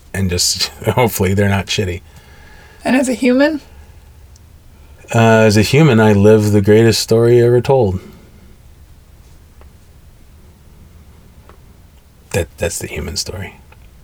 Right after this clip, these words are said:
Speaker 2: Mm-hmm.
Speaker 1: That's, that's the one I, I'm living it.
Speaker 2: Yeah.
Speaker 1: Someone's gonna talk about me somewhere someday.
Speaker 2: They already are. We talked about you for a good hour and a half before you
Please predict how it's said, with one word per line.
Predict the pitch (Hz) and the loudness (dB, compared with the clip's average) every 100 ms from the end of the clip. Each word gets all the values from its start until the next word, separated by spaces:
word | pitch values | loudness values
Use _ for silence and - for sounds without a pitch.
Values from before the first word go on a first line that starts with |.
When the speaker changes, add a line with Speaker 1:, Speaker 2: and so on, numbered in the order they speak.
| - - - - - | -20 -20 -20 -20 -6
Speaker 2:
Mm-hmm. | 220 220 240 208 - - - - | -4 -2 -4 -6 -12 -20 -16 -12
Speaker 1:
That's, | 85 - - - - - | -12 -12 -18 -20 -20 -14
that's | 92 - | -12 -12
the | 92 | -14
one | 85 | -14
I, | 92 90 - - - - - - - - - | -14 -18 -20 -20 -20 -20 -20 -20 -20 -16 -8
I'm | 87 | -6
living | 85 85 85 | -6 -8 -12
it. | 87 - - - | -14 -16 -20 -20
Speaker 2:
Yeah. | - 269 - - - - - - | -4 -2 -2 -4 -20 -20 -20 -10
Speaker 1:
Someone's | - 113 104 92 | -2 0 2 0
gonna | 85 | -4
talk | 85 85 - | -6 -10 -10
about | 80 85 | -12 -10
me | 85 | -10
somewhere | 85 85 90 - | -10 -10 -12 -14
someday. | 92 90 - - _ _ - - | -14 -16 -18 -20 _ _ -20 -8
Speaker 2:
They | 226 233 | -2 0
already | 233 247 233 | 2 2 2
are. | 254 240 233 - - - | 2 0 -2 -6 -20 -2
We | 254 | -2
talked | 247 240 254 | 0 -2 -2
about | 254 | 0
you | 240 240 | 0 0
for | 254 226 254 - - 233 | 0 0 -2 -8 -12 -4
a | |
good | 226 226 214 - | 0 2 0 -2
hour | 240 240 | 0 2
and | 226 | 2
a | |
half | 214 277 320 - | 0 0 0 -2
before | 247 - 226 220 | -8 -2 0 0
you | 208 233 | 0 -2